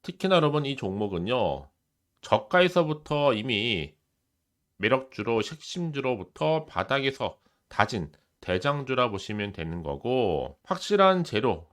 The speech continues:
또 이슈가 즐비한 대형 호재가 무려 세 개가 지금 나와 있습니다.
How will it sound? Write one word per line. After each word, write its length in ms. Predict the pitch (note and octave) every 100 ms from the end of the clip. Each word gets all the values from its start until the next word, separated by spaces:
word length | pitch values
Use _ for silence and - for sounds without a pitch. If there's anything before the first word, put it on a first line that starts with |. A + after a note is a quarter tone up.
| -
또 80 |
이슈가 720 | E2+ A2 - D3+ C#3+ C#3+ C#3+
즐비한 720 | C3+ - B2 B2+ B2 A#2+ A#2+ A2+
대형 220 | G#2 G#2+
호재가 480 | G#2+ D3+ D3 C3 B2
무려 420 | E2 G2+ C#3+ F3+ _ _ _
세 100 | E3
개가 240 | D3+ C#3+ A#2+
지금 180 | G#2+
나와 300 | F2+ E2+ F2
있습니다. 800 | D2+ - G2+ E2 C#2+ C#2 G2+ F3